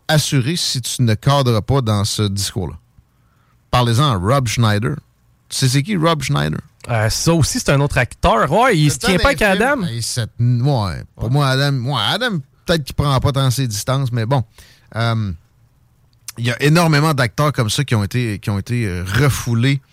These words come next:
Speaker 1: Euh, puis là, il y a un nom qui me vient pas. Euh, on l'a vu dans plein de films, notamment des films de, de Tarantino, là, tout un spécimen. Euh, si t'es pas dans la bien-pensance exacte,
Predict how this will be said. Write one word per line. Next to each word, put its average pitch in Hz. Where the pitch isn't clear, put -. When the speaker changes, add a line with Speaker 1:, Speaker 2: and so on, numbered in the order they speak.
Speaker 1:
Euh, 113
puis 117
là, 139
il 135
y -
a 110
un 104
nom 131
qui 113
me 104
vient 98
pas. 131
Euh, 98
on 101
l'a 104
vu 123
dans 127
plein 135
de 110
films, 143
notamment 120
des 117
films 139
de, 110
de 85
Tarantino, 117
là, 101
tout -
un 113
spécimen. 117
Euh, 58
si -
t'es 165
pas 156
dans 135
la 120
bien-pensance 127
exacte, 104